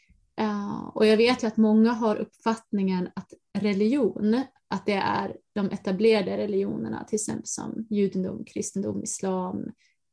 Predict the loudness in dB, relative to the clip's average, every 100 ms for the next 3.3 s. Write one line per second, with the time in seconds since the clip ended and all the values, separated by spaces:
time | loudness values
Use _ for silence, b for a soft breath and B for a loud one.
0 | -14 -12 -6 0 0 0 -4 -6 -8 -8
1 | -8 -10 -12 _ _ _ -8 -8 -8 -6
2 | 2 2 2 0 -4 -4 -8 -8 -8 -8
3 | -8 -8 -8